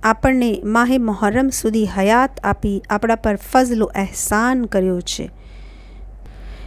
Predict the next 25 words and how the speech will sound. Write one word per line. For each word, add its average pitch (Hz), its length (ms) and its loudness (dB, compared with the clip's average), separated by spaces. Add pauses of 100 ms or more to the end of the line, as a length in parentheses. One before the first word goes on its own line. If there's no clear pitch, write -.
(240)
એ 302 140 8
માહે 262 300 4
મુહર્રમ 220 520 2
કે - 160 -2
જેના 220 260 0
માટે 208 420 2
ઇમામે 294 360 4
રઝા 226 320 4
અલૈહિસ 233 220 2
સલામે 233 540 2
ફરમાયું 196 540 0
છે 185 200 -2
કે 196 140 -4
મુહર્રમ 214 560 2
મુકદ્દસ 254 880 2
મહિનો 190 420 0
છે, - 220 -8 (520)
જેનો 254 360 6
એહતરામ 226 600 2
જાહિલ 208 600 2
અરબો 202 300 4
પણ 254 200 -2
કરતા 202 540 0
હતા, - 240 -8 (680)
પણ 269 340 4